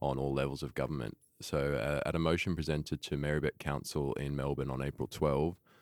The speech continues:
Socialist councillors Sue Bolton and Monica Hart called for a nuclear-free Marybeck,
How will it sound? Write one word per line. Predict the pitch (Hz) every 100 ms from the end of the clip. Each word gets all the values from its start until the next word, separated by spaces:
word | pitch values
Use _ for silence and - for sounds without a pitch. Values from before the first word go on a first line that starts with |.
| _
Socialist | - 82 - 85 -
councillors | 82 - - 76
Sue | - 85 80
Bolton | 71 71 - 71
and | 71
Monica | 67 69 69
Hart | 69 65 -
called | - 69
for | - 65
a |
nuclear-free | 71 71 - 69 - 71 71
Marybeck, | 69 71 80 98 123